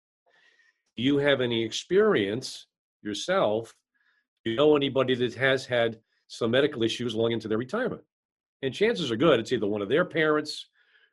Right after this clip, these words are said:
their grandparents, somebody that they've known dearly, be in a nursing home, assisted living facility, or something.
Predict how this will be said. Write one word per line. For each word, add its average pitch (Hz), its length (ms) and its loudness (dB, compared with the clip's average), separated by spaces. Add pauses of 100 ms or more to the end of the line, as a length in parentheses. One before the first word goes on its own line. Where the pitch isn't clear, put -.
(160)
their 98 100 -2
grandparents, 139 1000 2
somebody 160 420 4
that 113 140 -2
they've 110 260 0
known 117 320 -2
dearly, 131 520 -2 (380)
be 127 120 -4
in 110 100 -4
a 107 60 -4
nursing 139 440 -4
home, 135 480 -2
assisted 104 380 -10
living 135 240 -2
facility, 117 500 -8
or 98 80 -8
something. - 380 -8